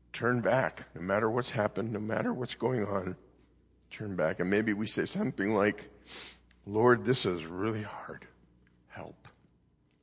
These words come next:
Lord, I want to hold on to my faith. Help. I can't do this alone, Lord.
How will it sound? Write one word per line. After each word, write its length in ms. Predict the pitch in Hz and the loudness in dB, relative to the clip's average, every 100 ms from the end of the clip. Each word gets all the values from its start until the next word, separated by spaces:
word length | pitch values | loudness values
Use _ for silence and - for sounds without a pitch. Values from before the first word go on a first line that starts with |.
| _ _ _ _ - - _ | _ _ _ _ -20 -20 _
Lord, 220 | - 120 117 | 4 8 8
I 60 | |
want 280 | 110 123 131 | 8 8 10
to 120 | 127 | 8
hold 260 | 120 113 113 | 8 6 8
on 160 | 113 | 6
to 80 | 113 | 6
my 220 | 110 104 | 4 2
faith. 520 | 110 - 113 110 85 - - - _ _ _ _ _ _ _ - _ _ _ _ _ _ _ _ _ _ _ | 2 4 6 4 0 -8 -20 -20 _ _ _ _ _ _ _ -20 _ _ _ _ _ _ _ _ _ _ _
Help. 400 | - 127 - - - - _ _ _ _ _ _ _ _ _ _ _ _ _ _ _ - | -4 0 0 -2 -18 -20 _ _ _ _ _ _ _ _ _ _ _ _ _ _ _ -10
I 80 | 131 | -8
can't 320 | - 160 131 | 2 2 4
do 140 | 135 143 | 4 4
this 180 | 117 | 4
alone, 400 | 120 110 110 247 | 4 6 6 6
Lord. 280 | 180 69 78 | 2 -2 -4